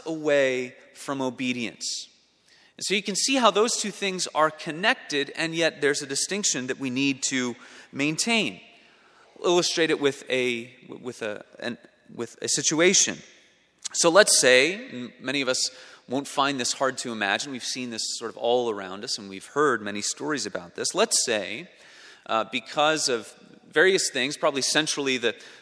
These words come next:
the twenty twenty lockdown and all of the pandemic stuff, let's say someone has had a hard year, a difficult year financially. And, uh,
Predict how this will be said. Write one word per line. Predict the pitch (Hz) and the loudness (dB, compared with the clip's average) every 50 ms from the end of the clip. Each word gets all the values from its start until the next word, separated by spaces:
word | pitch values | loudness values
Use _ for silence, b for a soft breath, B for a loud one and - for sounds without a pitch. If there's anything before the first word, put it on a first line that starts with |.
| B B | B B
the | 117 104 101 101 95 92 - - _ _ | -10 -10 -10 -10 -12 -14 -18 -20 _ _
twenty | - - - 190 160 | -8 -2 0 0 0
twenty | 147 - - - 156 151 147 139 127 110 - - | 0 -2 -4 -2 -2 0 0 0 -2 -4 -8 -6
lockdown | - 131 143 139 - - - 143 131 127 131 135 143 143 131 | -2 0 0 0 -2 -4 -2 2 2 4 4 2 2 0 -2
and | 113 113 | -2 -2
all | 113 120 123 | 0 0 0
of | 123 117 - | -2 -2 -4
the | - 110 | -4 -6
pandemic | - - 143 120 120 117 135 143 151 - | -4 -4 -4 -2 0 0 0 0 0 -2
stuff, | - - 110 113 - | -2 0 -2 0 0
let's | - 180 175 - | 0 0 2 2
say | 254 240 | 2 2
someone | 202 - - 233 226 214 | 2 2 0 0 0 0
has | 190 156 | 0 0
had | - 196 190 | 2 4 4
a | 165 | 4
hard | 139 - - 180 196 202 185 156 | 2 0 2 2 2 2 2 0
year, | 147 151 151 151 127 113 | -2 -2 0 0 0 0
a | 117 | 0
difficult | 120 175 - 247 - 208 202 - 127 | -2 -4 -6 -6 -4 -4 -4 -4 -4
year | 143 143 139 139 139 123 113 - B B B B B B B B | -4 -2 2 2 4 2 2 0 B B B B B B B B
financially. | - - 143 135 135 135 139 147 156 156 - - 113 95 - - - _ _ _ _ _ b b b b b b b b b b _ - | -4 2 2 2 2 2 -2 -2 -2 0 -2 -2 -4 -6 -10 -14 -20 _ _ _ _ _ b b b b b b b b b b _ 0
And, | 160 160 160 156 156 151 151 - - | 4 4 6 4 4 0 -2 -4 -2
uh, | 151 135 | -2 -2